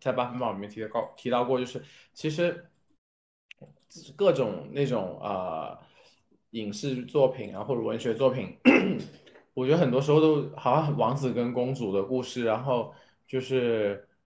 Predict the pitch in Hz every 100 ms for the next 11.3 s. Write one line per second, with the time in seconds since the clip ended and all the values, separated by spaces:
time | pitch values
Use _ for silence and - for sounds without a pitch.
0 | _ _ _ _ _ _ _ - 120 -
1 | 127 120 117 117 - 117 117 113 87 104
2 | - 117 101 92 92 107 110 101 98 98
3 | 113 104 107 107 95 113 123 117 113 -
4 | 123 120 117 120 123 120 104 151 139 107
5 | - - 117 131 110 147 123 107 110 -
6 | _ _ _ _ 120 - _ - 135 143
7 | 131 131 127 180 156 123 110 151 147 117
8 | 101 127 127 147 117 113 139 151 143 -
9 | 156 175 - 95 98 127 113 - 131 104
10 | - 123 120 147 170 160 139 139 147 147
11 | 98 85 -